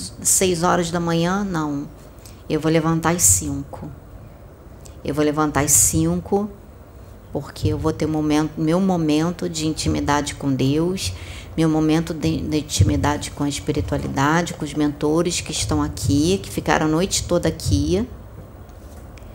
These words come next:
E você não tem noção, né? A gente não tem noção do que que aquele momento ali,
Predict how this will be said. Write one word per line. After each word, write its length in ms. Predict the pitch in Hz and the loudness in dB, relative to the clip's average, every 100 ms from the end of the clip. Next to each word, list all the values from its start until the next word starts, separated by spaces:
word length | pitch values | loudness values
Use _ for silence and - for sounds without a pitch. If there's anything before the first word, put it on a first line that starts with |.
| - - - - - - 147 | -16 -16 -18 -18 -18 -12 -2
E 20 | |
você 240 | 165 - | 0 2
não 140 | 175 170 | 0 0
tem 140 | 180 | 0
noção, 840 | 190 208 - - 180 175 208 247 311 - - - - - - | 2 4 4 4 4 6 4 2 -2 -10 -18 -18 -18 -16 0
né? 140 | 160 | 2
A 60 | 175 | 4
gente 280 | 170 165 180 | 2 0 0
não 100 | 175 | 2
tem 160 | 180 | 2
noção 520 | 185 175 - 175 185 214 | 2 2 2 4 2 2
do 140 | 202 | -2
que 300 | - - 214 | -2 -2 0
que 520 | - - 240 233 226 - 185 - - - - - | 0 2 6 6 4 0 -14 -16 -18 -20 -20 -10
aquele 360 | 208 - 202 202 | -8 6 8 8
momento 500 | 196 190 190 208 196 | 6 4 4 4 0
ali, 600 | 175 180 185 226 330 | 0 2 6 6 4